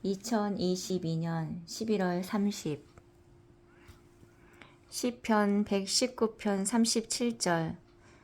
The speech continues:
"내 눈을 돌이켜 허탄한 것을 보지 말게 하시고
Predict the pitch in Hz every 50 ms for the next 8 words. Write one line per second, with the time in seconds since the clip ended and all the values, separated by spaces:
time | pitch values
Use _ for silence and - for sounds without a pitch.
0 | - - - - - - 185 190 196 196 196 190 180 165 165 196 202 208 202 208
1 | 202 190 185 - 190 185 202 196 196 - 208 196 190 180 170 180 - 247 240 -
2 | - 269 247 233 226 220 214 208 185 175 - - 185 180 175 170 170 175 - -
3 | - - - - 190 180 - 196 208 185 165 160 165 165 160 190 185 190 196 196
4 | 196 - 208 - - 175 165 165 160 160 - -